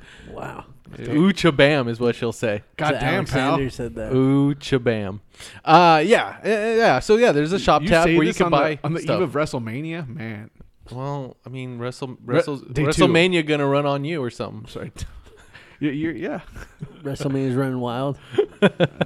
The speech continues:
Speaker 2: Anyways, yeah, all that fun stuff. All of that fun stuff. We t-, we're back after a two-week vacation, uh, but we're
Speaker 3: More
Speaker 2: b-,
Speaker 3: like a
Speaker 2: back in
Speaker 3: staycation.
Speaker 2: pog form.
Speaker 3: What'd you guys do on your vacation? I was
Speaker 2: Oh.
Speaker 3: here. I sat here.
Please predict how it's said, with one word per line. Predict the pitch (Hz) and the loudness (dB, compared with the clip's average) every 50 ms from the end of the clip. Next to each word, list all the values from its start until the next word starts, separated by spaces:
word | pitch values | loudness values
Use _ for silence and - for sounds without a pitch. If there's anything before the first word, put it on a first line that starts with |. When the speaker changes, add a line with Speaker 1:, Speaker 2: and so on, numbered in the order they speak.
| - - 175 156 147 131 139 - 143 139 135 127 120 113 104 - - - - - 120 - | -2 2 4 6 4 4 4 0 -2 -2 -2 -2 -4 -6 -8 -12 -18 -20 -20 -18 -6 0
Speaker 2:
Anyways, | 170 185 190 175 160 147 135 127 123 117 113 - - | 2 4 6 6 8 8 6 6 4 0 -4 -2 2
yeah, | 185 202 151 117 | 4 4 4 4
all | - 196 254 285 | 4 4 4 4
that | 247 226 180 147 - | 6 4 4 2 2
fun | - 147 135 127 | 0 -2 -2 -4
stuff. | - - - 127 98 90 - - _ _ - | -6 -6 -4 -4 -4 -4 -6 -10 _ _ -4
All | 226 285 311 339 330 311 254 185 156 135 | 2 6 8 10 10 10 8 6 4 4
of | 120 117 | 2 2
that | 120 110 98 - - | 2 0 0 0 -4
fun | 113 107 107 107 | -6 -8 -8 -10
stuff. | - - 117 104 101 - - | -8 -4 -2 -2 -2 -2 -2
We | 139 143 | -4 -4
t-, | 143 - 180 | -2 -2 -2
we're | 175 180 160 | 0 0 2
back | 151 202 214 226 233 - | 4 4 4 4 4 4
after | 208 170 160 - 156 | 2 0 0 0 -4
a | 143 | -6
two-week | 143 - 202 214 202 208 208 170 | -4 -6 -6 -6 -4 -6 -6 -6
vacation, | 180 185 180 165 - 175 185 185 175 - 180 180 180 175 170 _ _ _ _ - - _ - - | -4 -4 -4 -2 -2 -2 -2 -2 -2 -4 -6 -8 -8 -10 -14 _ _ _ _ -20 -20 _ -12 -8
uh, | 127 123 123 | -6 -6 -6
but | 123 120 127 | -4 -4 -4
we're | 123 123 120 | -4 -4 -6
Speaker 3:
More | 117 135 147 147 - | -4 -2 0 0 0
Speaker 2:
b-, | 147 139 | 0 -2
Speaker 3:
like | - - - - | -4 -6 -6 -4
a | 127 156 170 | -4 0 2
Speaker 2:
back | 160 156 151 160 113 | 4 4 4 4 2
in | 160 143 | -2 -2
Speaker 3:
staycation. | 135 120 | 0 2
Speaker 2:
pog | 143 135 135 139 127 | 2 4 2 2 -2
form. | - - 120 104 107 117 - - _ _ - - - - _ _ _ - | -4 -6 -6 -6 -8 -10 -16 -18 _ _ -20 -20 -20 -20 _ _ _ -8
Speaker 3:
What'd | 135 147 147 147 | -6 -6 -4 -4
you | 180 | -2
guys | 160 165 151 123 | -2 -2 -2 -2
do | 101 123 151 165 123 101 - | -2 -4 -4 -4 -4 -6 -10
on | - 113 117 | -12 -12 -12
your | 110 104 | -12 -12
vacation? | 113 110 - 135 131 123 - - - | -14 -12 -12 -12 -12 -12 -12 -12 -6
I | - 143 | -2 0
was | 175 180 117 | 0 0 0
Speaker 2:
Oh. | 107 | -2
Speaker 3:
here. | 147 165 127 | -2 -4 -4
I | 113 135 | -4 -4
sat | - - 127 131 | -6 -6 -8 -8
here. | 113 113 95 95 - | -8 -10 -12 -14 -16